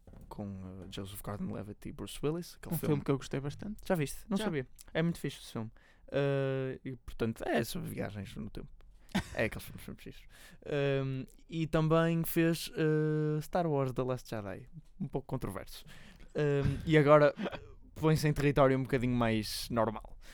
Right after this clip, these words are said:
Speaker 1: com este Knives Out.
Speaker 2: Se calhar normal demais.
Speaker 1: Se calhar
Speaker 2: Porque
Speaker 1: normal, é verdade.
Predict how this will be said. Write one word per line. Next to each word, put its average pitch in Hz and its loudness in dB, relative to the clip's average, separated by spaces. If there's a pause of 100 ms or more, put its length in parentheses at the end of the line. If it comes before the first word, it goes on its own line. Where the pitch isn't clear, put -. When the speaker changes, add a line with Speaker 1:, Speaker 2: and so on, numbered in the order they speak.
(120)
Speaker 1:
com 120 0
este 117 -4
Knives 107 0
Out. - -4
Speaker 2:
Se - -8
calhar 180 10
normal 190 6
demais. 139 -8 (140)
Speaker 1:
Se - -8
calhar 131 8
Speaker 2:
Porque 127 10
Speaker 1:
normal, 127 6
é 113 -4
verdade. 117 -6